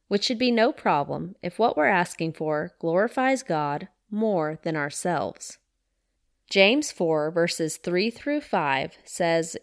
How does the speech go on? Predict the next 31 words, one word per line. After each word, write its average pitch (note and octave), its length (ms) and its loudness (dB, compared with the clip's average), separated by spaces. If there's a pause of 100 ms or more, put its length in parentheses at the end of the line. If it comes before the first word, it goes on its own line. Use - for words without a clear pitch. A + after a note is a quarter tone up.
"Ye G#3+ 260 -2
ask - 540 0
and F#3 120 -2
receive G3+ 380 -2
not, D3 460 -6 (260)
because G3+ 320 -2
ye A3 160 2
ask G#3+ 340 0
amiss, G#3+ 640 -4 (420)
that G3 140 0
ye G#3 120 2
may G3+ 160 4
consume G3+ 480 -2
it B3+ 160 0
upon F#3 320 -4
your E3 160 -2
lusts." - 680 -6 (880)
When B3+ 140 0
we E4+ 140 4
ask F3 320 2
for - 140 -8
something, B3 560 -2 (300)
are G#3+ 120 2
we A3+ 140 0
asking A3 480 2
for G#3+ 160 -2
God's E3+ 360 -2
glory F#3+ 600 -2 (300)
or G3 200 2
our D3+ 200 0
own? F3 380 -6